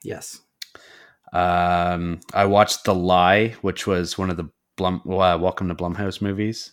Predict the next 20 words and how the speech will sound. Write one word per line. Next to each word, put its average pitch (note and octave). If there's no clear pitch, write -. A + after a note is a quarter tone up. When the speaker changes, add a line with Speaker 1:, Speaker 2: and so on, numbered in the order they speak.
Speaker 2:
that F#2
came F2+
out F2+
last F2
year. G2+
Speaker 1:
Okay. C3
Speaker 2:
There's G#2
four A#2
of B2+
them A#2+
that A2
are G2+
released, F#2+
and F2+
I've F2+
watched G2
two F#2+
of E2
them, E2
and F2+